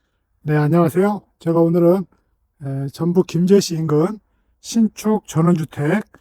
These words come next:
매물 현장에 나와 있습니다. 네,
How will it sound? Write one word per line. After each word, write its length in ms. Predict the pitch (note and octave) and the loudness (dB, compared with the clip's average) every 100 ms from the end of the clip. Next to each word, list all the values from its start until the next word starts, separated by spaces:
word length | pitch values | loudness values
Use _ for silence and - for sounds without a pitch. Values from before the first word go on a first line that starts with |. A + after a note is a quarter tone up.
| _ _ _ _ | _ _ _ _
매물 260 | D#3 F3 D#3+ | 2 2 2
현장에 340 | G3 F#3 F#3 | 2 2 2
나와 200 | F3+ D3+ | 2 0
있습니다. 580 | D3 D3 C#3 B2+ - - _ _ _ _ _ _ _ _ | -2 -6 -6 -6 -10 -18 _ _ _ _ _ _ _ _
네, 360 | D3 C#3+ C#3 A#2 | -6 -2 -2 -4